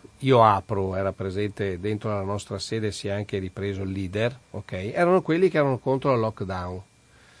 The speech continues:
Allora, se durante il lockdown noi avessimo dato il vaccino, non avremmo avuto problemi, si sarebbero vaccinati tutti. Ed è questa la cosa che io non riesco a comprendere, come queste persone che erano contro il lockdown oggi sono contro il vaccino, che è proprio l'elemento che determina,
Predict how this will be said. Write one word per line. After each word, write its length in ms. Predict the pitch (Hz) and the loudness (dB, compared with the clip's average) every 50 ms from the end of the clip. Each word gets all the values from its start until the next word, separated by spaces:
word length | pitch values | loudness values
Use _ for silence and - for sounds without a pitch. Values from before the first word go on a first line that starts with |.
| - _ _ _ _ _ _ _ | -20 _ _ _ _ _ _ _
Allora, 280 | - 175 175 160 139 123 | 2 4 6 6 6 4
se 420 | - - - - 208 226 247 220 | 2 -2 2 6 6 8 8 6
durante 500 | 170 160 147 143 147 165 175 160 - 143 | 4 6 6 8 8 8 8 6 4 2
il 80 | 127 127 | 2 4
lockdown 760 | 127 123 - - 120 113 117 113 107 104 101 98 92 95 107 | 4 2 0 0 0 2 4 4 4 2 0 -2 -4 -4 -2
noi 180 | 127 151 147 | 0 2 2
avessimo 440 | 123 113 127 131 120 - - 117 117 | 2 2 0 0 -2 -2 -4 -2 -2
dato 280 | 113 127 127 120 - 120 | 0 0 0 -2 -2 -4
il 60 | 117 | -2
vaccino, 480 | 127 156 139 - - 143 127 123 123 127 | -2 -2 -4 -4 -4 -4 -2 -2 -2 -2
non 180 | 131 139 143 | -2 -2 0
avremmo 280 | 143 147 160 175 156 143 | 0 0 0 0 0 -2
avuto 320 | 117 120 156 165 - 147 120 | -2 -2 -4 -4 -4 -4 -4
problemi, 560 | - - 139 131 113 117 123 135 139 131 120 | -2 -2 -2 0 0 2 2 2 2 0 -2
si 100 | 107 - | -4 -6
sarebbero 400 | - - 156 165 165 160 143 123 | -6 -4 -2 -2 0 0 0 0
vaccinati 600 | 117 120 120 117 - 120 107 113 123 - - 107 | 0 0 -2 -4 -4 -6 -4 -4 -4 -4 -6 -8
tutti. 400 | - - 135 127 - - 117 92 - _ _ _ - - - - - - - - _ _ - | -6 -6 -8 -8 -8 -10 -12 -12 -12 _ _ _ -20 -20 -20 -20 -20 -20 -20 -20 _ _ -4
Ed 140 | - - 180 | 2 4 6
è 140 | 190 - - | 6 4 4
questa 500 | - 190 226 233 - - - 196 170 147 | 4 4 4 2 2 2 6 8 8 8
la 140 | 123 123 117 | 6 2 0
cosa 320 | - 135 135 135 120 127 | 2 2 4 4 4 2
che 80 | 113 117 | 0 0
io 80 | 117 | 0
non 80 | 117 113 | 0 0
riesco 400 | 104 113 117 107 - - 117 - - | 0 -2 -2 -2 -4 -4 -4 -4 -4
a 120 | - 110 107 | -4 -6 -4
comprendere, 720 | - - 110 98 95 - 107 107 104 101 95 92 90 95 | -4 -4 -4 -4 -2 -2 0 0 0 0 -2 -4 -8 -8
come 240 | - - 175 170 - | -4 -2 0 2 4
queste 320 | - 196 202 196 - 170 | 6 6 6 6 4 0
persone 560 | 120 - 143 117 - - 156 143 131 110 107 | 2 2 0 0 0 2 2 4 4 2 2
che 140 | 101 - 139 | 0 2 4
erano 260 | 147 139 127 117 117 | 4 4 4 2 0
contro 360 | 113 - - 156 143 127 120 113 | 0 2 2 2 2 2 2 2
il 40 | |
lockdown 560 | 123 143 147 - - 143 135 131 131 135 135 123 | 2 2 2 0 0 2 2 4 4 4 4 4
oggi 220 | 127 127 120 117 | 2 2 -2 -4
sono 260 | - - 131 127 120 | -4 -2 -2 -2 -2
contro 380 | 110 - 131 131 123 - 127 123 | -2 -2 -2 -4 -2 -2 -2 -2
il 40 | 113 | 0
vaccino, 540 | 110 117 101 - - - 113 107 110 107 | -2 -2 -4 -4 -4 -4 -2 -2 -2 -4
che 240 | - - 147 156 151 | -2 0 0 2 2
è 60 | 135 | 0
proprio 400 | 113 - - 156 151 123 - 131 | -2 0 0 0 2 2 2 2
l'elemento 680 | 123 147 156 143 127 123 127 135 156 160 151 - 120 107 - | 4 4 4 4 4 4 4 4 2 2 0 -2 -4 -4 -2
che 180 | - 135 131 | 0 0 0
determina, 840 | 117 117 147 139 - 131 120 113 104 107 110 117 113 117 127 127 | 2 0 -2 -2 -2 -2 -2 0 0 -2 -2 -2 -2 -2 -2 -4